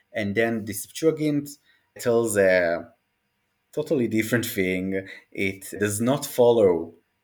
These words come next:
the command, the command, the commandment, uh, in the Masoretic text, you can find a very literary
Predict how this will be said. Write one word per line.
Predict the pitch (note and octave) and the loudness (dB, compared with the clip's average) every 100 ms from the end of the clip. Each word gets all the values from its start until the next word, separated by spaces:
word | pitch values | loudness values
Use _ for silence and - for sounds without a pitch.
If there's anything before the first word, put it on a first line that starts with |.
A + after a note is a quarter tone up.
| - | -6
the | G#2+ - | -6 -2
command, | G2+ F#2+ F2+ F2 - - | 0 2 0 -6 -14 -18
the | G#2+ G#2 G2+ - | -8 -6 -6 -8
command, | G#2 G2 F#2+ F#2 - _ _ _ - A2+ | -2 0 -2 -6 -12 _ _ _ -10 -8
the | |
commandment, | G#2 G#2 G2 F#2+ E2+ E2+ G2 B2 - - _ _ _ - | -4 0 2 0 -4 -6 -8 -12 -16 -20 _ _ _ -6
uh, | F#2+ F#2 F2+ F2+ F2 - | -4 -2 -2 -4 -6 -8
in | G2 F2+ E2 | -8 -8 -8
the | F#2 E2+ - | -6 -4 -6
Masoretic | G2+ A2+ - G2 - - | -4 -2 0 -2 -2 -4
text, | F2+ E2+ - - | -2 -2 -4 -10
you | G2 F#2 - | -10 -10 -10
can | F2+ | -8
find | - F2+ F2 F2 E2 | -4 -4 -4 -8 -2
a | F#2+ F2 E2+ - | 0 0 -2 -4
very | G2+ G#2+ G#2+ G#2+ | 0 2 2 -2
literary | G2+ G#2+ A2+ A2+ G2 F2+ F2+ F2+ F2+ | -2 -2 -2 0 2 2 2 -2 -6